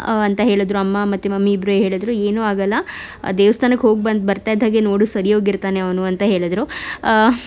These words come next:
actually ಹಾಗೆ ಆಯ್ತು. ಹೋಗ್ಬಿಟ್ಟು ಮುಡಿ ಎಲ್ಲ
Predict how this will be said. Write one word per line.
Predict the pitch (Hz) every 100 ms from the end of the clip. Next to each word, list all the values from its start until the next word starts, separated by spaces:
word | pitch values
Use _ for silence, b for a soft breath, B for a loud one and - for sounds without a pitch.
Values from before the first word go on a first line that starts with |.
| B B
actually | 220 - 269
ಹಾಗೆ | 277 202 220
ಆಯ್ತು. | 254 226 240 262
ಹೋಗ್ಬಿಟ್ಟು | - 233 220 226 240
ಮುಡಿ | 240 214
ಎಲ್ಲ | 240 240